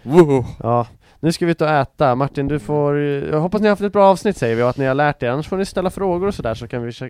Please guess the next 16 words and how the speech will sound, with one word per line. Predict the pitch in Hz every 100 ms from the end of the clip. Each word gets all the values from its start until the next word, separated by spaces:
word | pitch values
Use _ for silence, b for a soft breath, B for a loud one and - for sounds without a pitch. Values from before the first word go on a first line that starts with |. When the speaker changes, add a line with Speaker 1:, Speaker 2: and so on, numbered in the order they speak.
| -
Speaker 2:
kanske | 127 117
förtydliga | 123 151 151 117 107
eller | 107 110
Speaker 1:
Mm. | 107 120 131
Speaker 2:
ta | -
upp | 123
det | -
i |
nästa | 117 113 139
avsnitt. | 117 107 - b b -
Martin, | 165 160
säg | 151 180 180
avslutande | 165 156 - 151 151 147
tjugosex | 143 - 147 160 151 -
ord. | 160 110 - b b b _ -
Speaker 1:
Tjugosex, | - 143 139 170 - -